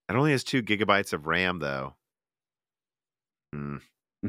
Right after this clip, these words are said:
Speaker 1: I don't know. I
Speaker 2: Yeah.
Speaker 1: wanna know what the sacrifice is, 'cause I don't think it's gonna be easy to pull off. 'Cause they already talk about, like, battery life, you know, we've just did with the Steam Deck using, like, twenty watt, fifteen watts. Like, if the whole thing here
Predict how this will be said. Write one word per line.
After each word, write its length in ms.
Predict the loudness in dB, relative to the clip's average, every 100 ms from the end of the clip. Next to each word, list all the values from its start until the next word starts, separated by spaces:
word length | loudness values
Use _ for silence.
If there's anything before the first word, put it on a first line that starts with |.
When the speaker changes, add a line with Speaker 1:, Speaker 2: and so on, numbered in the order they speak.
| 4 4 6 4 4 0 0 4
Speaker 1:
I 140 | 4
don't 100 | 6 4
know. 60 |
I 180 | 6 4
Speaker 2:
Yeah. 40 |
Speaker 1:
wanna 260 | 6 4 6
know 120 | 4
what 100 | 4
the 60 | 0
sacrifice 760 | 2 2 2 2 2 2 2
is, 220 | 0 0 -2
'cause 120 | 2
I 140 | 2
don't 180 | 2 0
think 140 | -2
it's 140 | -2 -2
gonna 160 | -4
be 200 | -2 -4
easy 200 | -4 -4
to 80 | -6
pull 240 | -2 0 2
off. 320 | 0 -2 -8 -20 -20 _ _
'Cause 160 | 2 2
they 260 | 2 4
already 200 | 4 2
talk 320 | 0 0 0 2
about, 180 | 0
like, 160 | 0 2
battery 360 | 2 4 4 2
life, 280 | 2 0
you 80 | -2
know, 120 | 0
we've 100 | 0
just 260 | -2 -6 0
did 220 | 2 2
with 140 | 0 -6
the 80 |
Steam 360 | -8 -4 -4 0
Deck 280 | 0 0 -2
using, 260 | -6 -4
like, 160 | -8 -8
twenty 320 | -6 -4 -4
watt, 320 | -4 -4 -6 -8 -2
fifteen 420 | -2 0 -4 -4
watts. 340 | -4 -4 -2
Like, 200 | -2 -2 -6 -20 -8 -4
if 140 | 0
the 140 | 2 2
whole 260 | 2 0
thing 320 | 0 -2 -2
here 600 | -4 -2 2 2 2 0